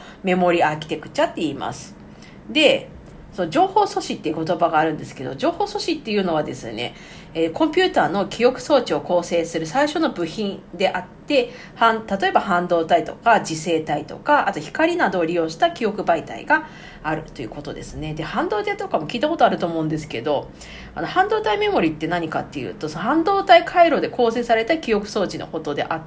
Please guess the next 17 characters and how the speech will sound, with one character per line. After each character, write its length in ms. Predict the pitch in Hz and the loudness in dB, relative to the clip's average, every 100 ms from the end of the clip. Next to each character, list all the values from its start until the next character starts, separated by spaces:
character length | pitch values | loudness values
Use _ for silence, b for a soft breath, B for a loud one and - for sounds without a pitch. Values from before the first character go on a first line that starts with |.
| - - | -10 0
て、 280 | 285 - B B B - | 2 0 B B B 0
ま 80 | |
あ、 20 | 165 | 2
ロ 260 | 170 180 | 4 4
ム 160 | 226 403 | 6 4
で 140 | 494 | 2
す 120 | 466 | 2
ね。 120 | 160 156 | -2 0
読 200 | 160 190 | 2 4
み 140 | 320 | 4
出 140 | 392 | 4
し 180 | 381 359 | 2 -2
専 320 | 349 339 320 | 0 2 2
用 220 | 302 294 269 | 4 2 2
の 120 | 196 | 2
ロ 200 | 180 180 | 4 4
ム、 260 | 196 185 | 2 0